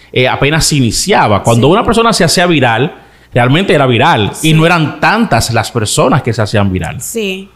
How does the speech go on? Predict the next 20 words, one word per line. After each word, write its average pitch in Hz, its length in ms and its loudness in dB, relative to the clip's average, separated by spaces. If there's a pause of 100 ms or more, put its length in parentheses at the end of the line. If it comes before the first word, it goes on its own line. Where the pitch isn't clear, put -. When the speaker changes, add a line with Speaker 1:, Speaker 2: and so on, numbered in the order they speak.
(180)
Speaker 2:
Ahora 226 300 -4
es 240 60 -2
muy 233 280 -4
común, 214 540 -6
¿no? 202 80 -2
Speaker 1:
Ahora 123 220 2
es 120 40 2
Speaker 2:
Como 113 80 4
Speaker 1:
más 113 120 2
Speaker 2:
antes. 113 120 0
Speaker 1:
común. 95 400 -2 (540)
Entonces, 143 220 -2
Speaker 2:
Sí. - 40 -2
Speaker 1:
¿para 160 240 0
ti 214 140 -2
qué 208 180 0
cambió 113 480 2
en 107 80 0
ese 110 160 -4
momento? 98 440 -10